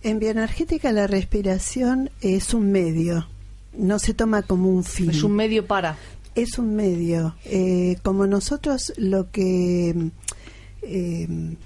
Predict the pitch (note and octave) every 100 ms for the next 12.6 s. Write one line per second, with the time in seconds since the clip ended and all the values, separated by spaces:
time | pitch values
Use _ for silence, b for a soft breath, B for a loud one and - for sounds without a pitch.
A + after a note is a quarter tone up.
0 | - G#3 E3+ A3 A3 G#3+ G#3 - - G3+
1 | F3+ E3 E3+ F3+ - - G#3 - - G#3
2 | G3 G3+ A3 - - - - G3+ A3 A#3+
3 | A#3 - G#3+ G3+ F#3 B3 A#3 G#3 F#3+ F#3+
4 | F3+ F#3 - - F3+ F#3 F#3 F#3 A3 G#3
5 | G#3+ F#3 F3 - A3 G#3+ F#3+ F3+ - F3+
6 | F3 - G3 F#3 F3+ E3+ F3 F#3+ F3 E3
7 | E3 F#3 B3 E3+ B B B B B B
8 | B B - G3+ F#3+ F#3+ F#3 F#3 F3+ F3+
9 | F3+ F3+ F3 E3+ E3+ F3+ - - - -
10 | - G#3+ G#3 G#3+ - A3 G#3 G3+ C#4 D4
11 | D4 G#3+ G3 G#3+ A3 G3 F#3 F#3 F3+ F#3
12 | - B3+ A#3 - A3 B3+